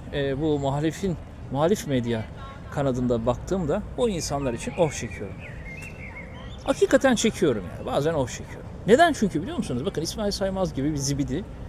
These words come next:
gazeteci. Yani, e,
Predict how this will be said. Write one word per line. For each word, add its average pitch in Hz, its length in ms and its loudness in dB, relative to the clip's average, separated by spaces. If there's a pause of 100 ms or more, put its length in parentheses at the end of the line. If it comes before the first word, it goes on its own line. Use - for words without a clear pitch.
(460)
gazeteci. 143 600 0 (640)
Yani, 107 220 0 (300)
e, 110 440 -2